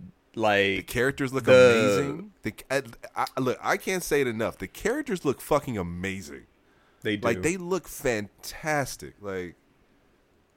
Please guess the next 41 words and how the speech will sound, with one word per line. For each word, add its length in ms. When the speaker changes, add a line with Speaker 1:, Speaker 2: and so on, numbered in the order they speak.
Speaker 2:
shout 360
out 160
to 60
Speaker 1:
This 80
Speaker 2:
them. 40
Speaker 1:
game 240
isn't 340
it. 260
They, 260
they 520
really 320
learned 260
their 80
mistakes 400
from 140
five. 180
Speaker 2:
Yeah. 120
Speaker 1:
Like, 240
that's 420
the, 440
the, 360
anytime 320
we 100
play 180
this 160
game, 360
it's, 300
you 180
look 220
at 120
that 220
and 80
you 80
look 160
at 60
Street 200
Fighter 200
Five 260
and 100
you're 100
like, 280